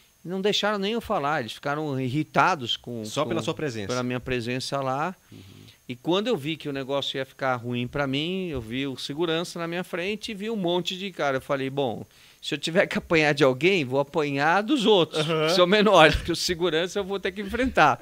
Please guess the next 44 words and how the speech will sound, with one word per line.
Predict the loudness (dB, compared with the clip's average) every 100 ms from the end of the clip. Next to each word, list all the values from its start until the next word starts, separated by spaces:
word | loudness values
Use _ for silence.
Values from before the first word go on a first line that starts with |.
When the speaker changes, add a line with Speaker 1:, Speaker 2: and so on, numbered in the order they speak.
| -4
Speaker 2:
É | -2
o |
juízo | -2 -2 -2 -2
de | -6
viabilidade | -4 -2 0 0 0 0 -2 -4
que | -10
você | -10
faz, | -6 -4 0
Speaker 1:
E |
Speaker 2:
né? | 2
Speaker 1:
é, | 2
enquanto | 4 8 8 8
eu | 6
enfrentava | 8 6 8 6 6
o |
segurança, | 0 2 2 2 2 0
veio | 2 4 4
um, | 2 0 -2 -4 -4
outro, | -2 -2 -2 -6
porque | -8 -10
eu |
tomei | -6 -4 -2
chute, | -4 -4 -4 -4 -6 -8 -6
Speaker 2:
É | -6
mesmo? | -4 -2 -2 -2
Speaker 1:
pontapé | -2 -4 -2 -2
de, | -2 -8
de | -10 -14
tudo | -8 -6 -6
quanto | -8 -6
foi | -6
lado, | -2 0 0 -2 -6
Speaker 2:
Que | -8
isso? | -14 -18 -16
Speaker 1:
pegaram | -6 0 0 0
câmera, | -4 -4 -2 -2 -4
bateram | -6 -4 -4 -2 -4 -4
no |
meu | -4 -6
câmera, | -4 -4 -4 -6 -8
destruíram | -10 -8 -6 -4
a |
câmera | -4 -6 -4 -4 -4
inteira. | -4 -2 -2 -2 -6